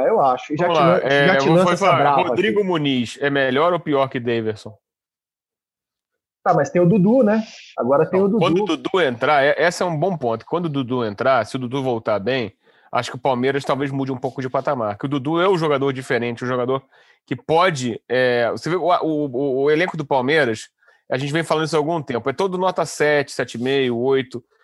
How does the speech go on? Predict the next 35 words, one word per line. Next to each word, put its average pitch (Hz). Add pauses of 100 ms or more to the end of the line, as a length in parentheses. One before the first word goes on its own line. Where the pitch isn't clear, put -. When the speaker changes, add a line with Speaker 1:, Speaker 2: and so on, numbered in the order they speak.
(520)
Speaker 2:
Assim, 139
não 156
tem 208
um 156
jogador 147
brilhante, 135
não 160
tinha 214
um 175
Gerson, 139 (440)
não 151
tem 170
um 170
Arrascaeta, 139
não 135
tem 151
um 147
Everton 139
Ribeiro, 139 (120)
não 147
tem 151
o 151
Speaker 1:
Não -
Speaker 2:
Gabigol, 147
Speaker 1:
tem. 123 (260)
Speaker 2:
não 147
tem 151
o 143
Pedro 175 (360)
e 165
não 180
tem 165
o 160
Bruno 165
Henrique. 131